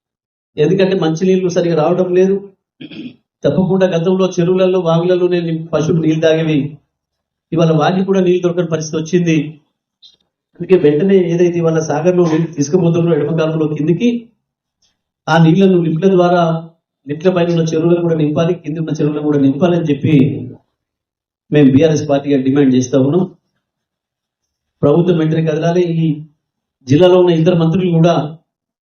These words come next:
వెంటనే దీనిపైన స్పందించాలి. మన ముందు, మన కళ్ళ ముందు పోతున్న నీళ్లను తప్పకుండా మనం ఉపయోగించుకోవాలి.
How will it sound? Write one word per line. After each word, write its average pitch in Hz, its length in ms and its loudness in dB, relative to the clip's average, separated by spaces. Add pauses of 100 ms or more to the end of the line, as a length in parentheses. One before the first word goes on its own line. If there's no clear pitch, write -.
(180)
వెంటనే 165 360 0
దీనిపైన 156 320 -4
స్పందించాలి. 160 920 -4 (1900)
మన 151 100 0
ముందు, 160 240 0
మన 160 200 -4
కళ్ళ 156 200 -2
ముందు 175 220 0
పోతున్న 160 280 -2
నీళ్లను 185 580 0 (640)
తప్పకుండా 170 400 0
మనం 147 260 0
ఉపయోగించుకోవాలి. 165 880 -2